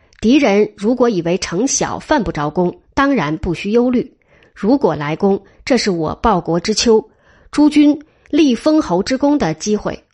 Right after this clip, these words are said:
为什么要走？诸君见过几十万人聚在小城之下而不败的势力吗？昆阳，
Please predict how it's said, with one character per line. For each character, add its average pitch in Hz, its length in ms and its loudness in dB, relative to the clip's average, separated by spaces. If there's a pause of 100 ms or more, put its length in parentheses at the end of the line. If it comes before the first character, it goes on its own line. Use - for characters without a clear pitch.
为 247 120 4
什 151 160 -8
么 180 80 -4
要 240 160 0
走？ - 400 -12 (1120)
诸 302 160 4
君 294 220 4
见 302 180 2
过 220 200 4
几 202 180 -4
十 247 140 0
万 254 180 2
人 185 180 -2
聚 240 160 -4
在 190 160 -2
小 156 220 -8
城 180 220 -6
之 254 100 -4
下 226 380 -4
而 190 100 -2
不 214 140 -6
败 302 280 0
的 190 140 -4
势 - 160 -6
力 165 180 -6
吗？ 147 220 -10 (800)
昆 349 240 4
阳， 185 280 0